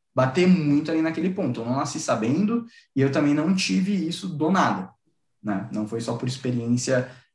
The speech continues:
prática, foi muito estudo. Então, o cara,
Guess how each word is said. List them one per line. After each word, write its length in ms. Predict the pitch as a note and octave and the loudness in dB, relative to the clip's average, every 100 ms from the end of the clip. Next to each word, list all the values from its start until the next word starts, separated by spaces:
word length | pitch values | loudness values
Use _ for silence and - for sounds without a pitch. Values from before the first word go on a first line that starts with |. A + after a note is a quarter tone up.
| _ | _
prática, 500 | - - - - F#2 - _ _ | 0 0 -2 -4 -8 -12 _ _
foi 180 | A2 G#2+ | -2 -2
muito 300 | B2 A#2+ A2+ | 2 2 2
estudo. 420 | - F3 C3 G2 - _ _ _ _ _ _ _ _ | -2 0 0 0 -10 _ _ _ _ _ _ _ _
Então, 280 | C#3+ C#3 G3 | 0 2 2
o 60 | F#3+ | 4
cara, 560 | C3+ E3 - - - | 6 6 4 0 -6